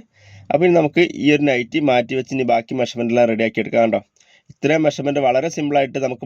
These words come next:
മാർക്ക് ചെയ്തെടുക്കാൻ വേണ്ടി പറ്റും. അപ്പോൾ ഈ ഒരു മെത്തേഡിൽ ചെയ്യുകയാണെങ്കിൽ നിങ്ങൾക്ക് ഓവറായിട്ട് ടാപ്പ് എടുത്ത് മെഷർമെന്റും കാര്യങ്ങളൊന്നും എടുക്കേണ്ടതായിട്ടില്ല. വളരെ സിമ്പിളായിട്ട് നിങ്ങൾക്ക്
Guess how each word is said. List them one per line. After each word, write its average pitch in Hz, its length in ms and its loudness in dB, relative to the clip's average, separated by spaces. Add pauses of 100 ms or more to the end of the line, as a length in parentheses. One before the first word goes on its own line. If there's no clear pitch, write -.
മാർക്ക് 117 200 2
ചെയ്തെടുക്കാൻ 123 360 0
വേണ്ടി 117 180 -2
പറ്റും. 117 240 2 (480)
അപ്പോൾ - 140 -2
ഈ 135 100 4
ഒരു 160 140 2
മെത്തേഡിൽ 151 380 2
ചെയ്യുകയാണെങ്കിൽ 143 420 0
നിങ്ങൾക്ക് 131 260 0 (220)
ഓവറായിട്ട് 135 480 2
ടാപ്പ് 123 240 0
എടുത്ത് 135 240 -4
മെഷർമെന്റും 131 400 0
കാര്യങ്ങളൊന്നും 123 320 -2
എടുക്കേണ്ടതായിട്ടില്ല. 117 600 0 (200)
വളരെ 120 300 4
സിമ്പിളായിട്ട് 127 420 0
നിങ്ങൾക്ക് 123 260 -4